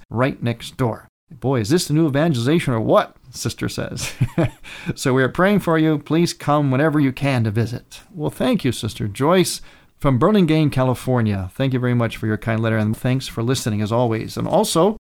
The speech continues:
Chris Karam from San Antonio, Texas. He writes and says, "For Light of the East radio show, I want to tell you that I love it." Well, thank you, Chris. That means a lot to us. And I guess that Chris is probably, I suspect, a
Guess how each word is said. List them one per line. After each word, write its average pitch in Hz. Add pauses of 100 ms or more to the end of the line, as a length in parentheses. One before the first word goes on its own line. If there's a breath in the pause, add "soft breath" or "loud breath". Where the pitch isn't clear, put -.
Chris 175
Karam 165
from 110
San 175
Antonio, 180
Texas. -
He 135
writes 123
and 120
says, 120
"For 110
Light 165
of 190
the 185
East 190
radio 170
show, 170
I 135
want 143
to 139
tell 143
you 147
that 123
I 123
love 113
it." - (180)
Well, 117
thank 160
you, 139
Chris. -
That -
means 123
a 120
lot 147
to 127
us. -
And 123 (480 loud breath)
I 135
guess 165
that 139
Chris -
is 127
probably, 185 (380)
I 107
suspect, - (160)
a 110